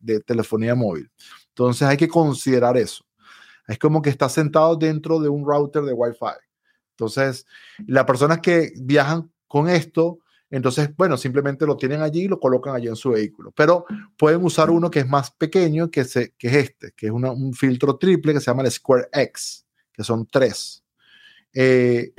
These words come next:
y de esa manera, entonces, pueden dejarlo allí. Yo lo tengo en, en mi, en mi,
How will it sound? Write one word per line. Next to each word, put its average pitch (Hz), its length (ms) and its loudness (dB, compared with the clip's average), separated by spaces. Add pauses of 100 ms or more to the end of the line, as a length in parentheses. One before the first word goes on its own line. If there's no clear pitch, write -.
(120)
y 156 160 2
de 143 100 6
esa 139 180 0
manera, 180 340 0
entonces, 147 280 -4
pueden 147 460 -2 (120)
dejarlo 127 440 0
allí. 123 380 -2
Yo 113 100 0
lo 117 100 2
tengo 139 260 0
en, 143 100 0
en 127 220 0
mi, 123 140 2
en 120 280 -2
mi, 113 400 -4